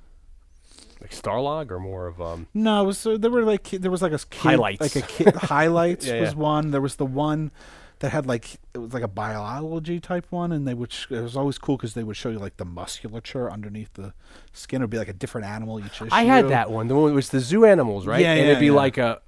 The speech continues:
Speaker 1: yeah, and it'd be an elephant or something. You'd open it up, it'd be like, you see, like, his, his, his muscular, and then you see his skeletal. Oh, I remember that
Speaker 2: Yeah,
Speaker 1: thing.
Speaker 2: yeah. <laughs>
Speaker 1: Each epi-, each, each one was like, the wolf was one issue. The el-, yeah, what the hell? That's like zoo animals or
Speaker 2: And there
Speaker 1: something.
Speaker 2: was, like, a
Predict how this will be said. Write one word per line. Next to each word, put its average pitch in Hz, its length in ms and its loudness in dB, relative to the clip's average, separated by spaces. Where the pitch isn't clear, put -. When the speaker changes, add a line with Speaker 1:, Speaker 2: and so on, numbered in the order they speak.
Speaker 1:
yeah, 170 180 4
and 127 140 2
it'd 117 60 0
be 127 80 2
an 123 80 4
elephant 135 400 4
or 95 40 -4
something. 101 300 -6
You'd 113 120 0
open 117 240 0
it - 20 0
up, 120 140 0
it'd 87 80 -10
be 98 80 -4
like, 90 160 -6
you - 20 -12
see, - 180 -8
like, 95 200 -6
his, 92 180 -10
his, 90 300 -14
his 90 160 -16
muscular, 92 500 -8
and 98 80 -6
then 87 80 -8
you 90 60 -8
see 95 120 -14
his 90 100 -10
skeletal. 92 540 -12
Oh, 151 140 -10
I 170 80 -6
remember 175 300 -10
that 147 120 -12
Speaker 2:
Yeah, 170 120 -6
Speaker 1:
thing. 180 100 -6
Speaker 2:
yeah. 160 220 0
<laughs> - 140 -4
Speaker 1:
Each 147 200 0
epi-, 170 280 -2
each, 156 200 -2
each 160 240 -6
one 170 80 4
was 139 100 2
like, 120 120 -6
the 113 60 -2
wolf 147 440 -4
was 101 120 -10
one 101 160 -6
issue. 90 240 -10
The 107 120 -6
el-, 147 180 -2
yeah, 175 320 -8
what 156 160 -16
the 160 60 -10
hell? 165 180 -8
That's 135 140 -12
like 131 100 -6
zoo 123 220 -2
animals 95 400 -8
or 127 40 -6
Speaker 2:
And 131 200 0
there 131 40 0
Speaker 1:
something. 131 60 -2
Speaker 2:
was, 131 200 -6
like, 117 240 -4
a 76 140 -10